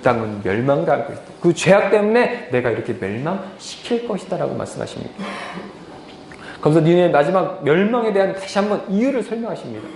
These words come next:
근데 그들이 멸망당하는데 그 가운데는 뭡니까? 잔인한 거, 음행과 우상 숭배에 대해서 말씀하십니다. 특별히 니네에 대한 잔인성이 있는데,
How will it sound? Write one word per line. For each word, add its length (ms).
근데 540
그들이 320
멸망당하는데 1300
그 160
가운데는 680
뭡니까? 360
잔인한 640
거, 180
음행과 720
우상 340
숭배에 380
대해서 320
말씀하십니다. 640
특별히 260
니네에 380
대한 380
잔인성이 520
있는데, 520